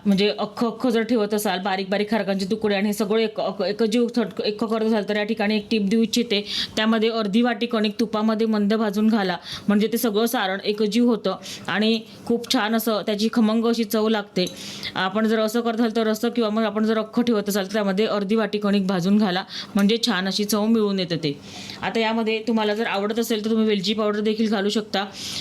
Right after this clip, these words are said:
अ, पण आता आपलं हे पंचखाद्य जे आहे, हे तयार झालेलं आहे. बाप्पांच्या अतिशय आवडीचे प्रसादाचे दोन प्रकार, म्हणजेच खमंग खिरापत आणि पौष्टिक पंचखाद्य, हे दोघेही प्रकार आपले तयार झालेले आहेत.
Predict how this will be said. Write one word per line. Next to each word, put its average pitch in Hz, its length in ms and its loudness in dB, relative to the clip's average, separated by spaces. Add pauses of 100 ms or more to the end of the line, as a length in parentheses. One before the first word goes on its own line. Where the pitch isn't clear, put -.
(180)
अ, 208 360 -2 (240)
पण 214 100 2
आता 208 160 0
आपलं 208 240 0
हे 233 80 2
पंचखाद्य 220 640 0
जे 226 120 0
आहे, 214 300 -2
हे 220 180 0
तयार 214 100 2 (100)
झालेलं 160 380 -2
आहे. 147 180 -8 (920)
बाप्पांच्या 202 580 2
अतिशय 196 320 -4
आवडीचे 175 640 -4 (120)
प्रसादाचे 175 500 -6
दोन 190 220 -4
प्रकार, 156 460 -4
म्हणजेच 175 440 -10
खमंग 196 300 -10
खिरापत 196 500 -2 (440)
आणि 190 220 -2
पौष्टिक 180 460 -2
पंचखाद्य, 190 680 -4 (360)
हे 190 60 -4
दोघेही 180 360 0
प्रकार 180 360 -2
आपले 165 240 -8
तयार 170 300 -8
झालेले 151 360 -8
आहेत. 147 160 -10